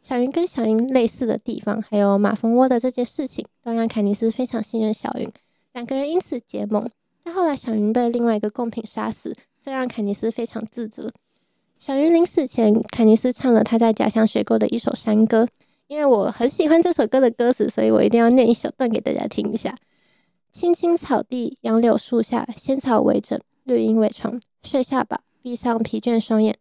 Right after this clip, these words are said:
等明天醒来，迎接耀眼阳光。这里安全又温暖，白色雏菊守护你。你的美梦将成真，这里有我爱着你。”歌曲结束之后，小云便过世了。凯尼斯采了很多花摆在过世的小云身上，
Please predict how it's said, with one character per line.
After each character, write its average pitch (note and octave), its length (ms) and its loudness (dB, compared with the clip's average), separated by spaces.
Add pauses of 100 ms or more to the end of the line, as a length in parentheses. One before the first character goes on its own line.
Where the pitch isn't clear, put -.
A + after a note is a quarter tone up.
等 G#3 140 -4
明 G#3 120 2
天 A3+ 180 -2
醒 A3+ 220 -4
来， G#3 260 2 (140)
迎 G#3+ 140 -2
接 A#3 180 -2
耀 A#3+ 140 2
眼 A3 200 -2
阳 G#3+ 160 -4
光。 G#3+ 280 0 (540)
这 C4 180 -4
里 A#3+ 140 0
安 C4 180 -4
全 A#3+ 200 -4
又 A#3 160 4
温 A3+ 220 2
暖， A#3+ 160 0 (200)
白 G#3+ 120 -8
色 A#3+ 180 -6
雏 A3 200 -6
菊 G#3 180 -4
守 A3 180 -4
护 A#3 240 -2
你。 A3 200 -6 (300)
你 A3+ 100 -10
的 A3+ 140 -2
美 A3+ 160 2
梦 C4 220 4
将 B3+ 200 -4
成 A3 220 -2
真， B3 260 -4 (140)
这 A#3+ 140 -8
里 G#3+ 160 -6
有 G3+ 140 0
我 G#3 120 4
爱 A3+ 200 -2
着 A3 140 -6
你。” A3 240 -8 (720)
歌 F4 140 -2
曲 D4+ 160 -4
结 G#3+ 160 -6
束 A#3 220 0
之 A3+ 160 -2
后， A3+ 280 4
小 G#3+ 200 -2
云 G#3 80 2
便 A3+ 200 0
过 A3+ 180 4
世 G#3+ 200 -8
了。 - 140 -10 (340)
凯 - 160 -8
尼 A3+ 120 0
斯 C4+ 200 -4
采 - 200 -6
了 G#3+ 160 2
很 G#3 200 -2
多 A#3 180 2
花 C4 300 0
摆 A#3 140 -2
在 A3+ 200 -2
过 A3+ 200 -2
世 A#3 120 -8
的 A3 120 -2
小 A3 180 -6
云 A3 180 -4
身 A3 160 -6
上， A3 220 -6